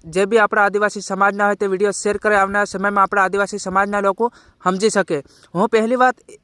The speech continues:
એ જણાવવા માગું છું મારા ભાઈ, અ, જે આપણા આદિવાસી સમાજના વ્યક્તિ વીડિયો ભલે દેખી રહ્યા છે મારો, અને ઘણા ખરા, ઘણા ખરા મારા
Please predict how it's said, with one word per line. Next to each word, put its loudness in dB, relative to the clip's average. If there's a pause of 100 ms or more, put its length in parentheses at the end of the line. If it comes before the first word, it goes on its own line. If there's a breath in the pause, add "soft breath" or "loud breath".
એ 0 (340)
જણાવવા 4
માગું 0
છું -10
મારા 2
ભાઈ, -2 (640 soft breath)
અ, -10 (500)
જે -2
આપણા 2
આદિવાસી 0
સમાજના 0
વ્યક્તિ -2
વીડિયો 0
ભલે -2
દેખી -2
રહ્યા 2
છે -6
મારો, 2 (440 soft breath)
અને 0
ઘણા -2
ખરા, 0
ઘણા -2
ખરા 2
મારા 0